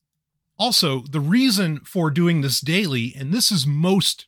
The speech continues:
true for music, because a lot of sites that offer music to download, uh, have been taken down over the years. You know, I mean, we, we could talk about all the torrent sites that have come and gone,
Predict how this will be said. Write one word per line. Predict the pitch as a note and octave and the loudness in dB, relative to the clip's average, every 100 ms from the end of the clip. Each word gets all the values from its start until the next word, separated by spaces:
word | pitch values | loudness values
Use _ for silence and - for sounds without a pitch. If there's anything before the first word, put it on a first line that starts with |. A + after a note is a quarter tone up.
| - | -12
true | - D#3+ C3 B2+ | -4 -4 -4 -8
for | A#2 D3 C3 B2 A#2+ | -10 -6 -4 -4 -6
music, | A#2 E3+ F#3+ A2+ - | -2 0 0 -2 -12
because | - B2+ C3+ C#3+ | -16 -8 -6 -4
a | |
lot | C3 D3 G3+ D4 | -4 -2 0 0
of | F#3 F3 | -2 -2
sites | - E3 D3+ - | 0 -2 -2 -4
that | C3 B2+ | -6 -6
offer | C#3+ D3+ D3+ | -6 -4 -2
music | C3+ C#3+ C3 B2 | 0 0 -2 -6
to | - | -12
download, | A2 C#3+ D3 A#2 G#2 - _ _ _ - | -8 -4 -2 -4 -8 -16 _ _ _ -8
uh, | A#2+ A#2+ A2+ - | -6 -6 -8 -4
have | C#3+ | -4
been | C3 | -2
taken | B2+ D#3 C#3+ | -2 -2 -2
down | C3 A#2+ A2 | -2 -2 -4
over | F#2+ | -6
the | G2 | -8
years. | F2 F2 - - - _ - | -10 -16 -6 -6 -6 _ -14
You | |
know, | A#2 A2+ | -10 -8
I | A#2 | -6
mean, | B2 B2 B2+ | -4 -4 -6
we, | B2+ C#3+ C3 | -16 -20 -16
we | C3+ | -12
could | C#3+ C3+ | -8 -2
talk | D#3 | -2
about | C#3+ C#3+ | 0 -2
all | C3+ D3+ | 0 2
the | E3 | 0
torrent | D#3+ - D3 D3+ C3+ | -2 -4 -4 -2 -4
sites | D#3 C#3+ - | -4 -6 -6
that | - B2 | -6 -6
have | A2+ | -6
come | C#3+ C3+ | -4 -2
and | C3 | -2
gone, | B2 B2 A#2+ | -4 -4 -6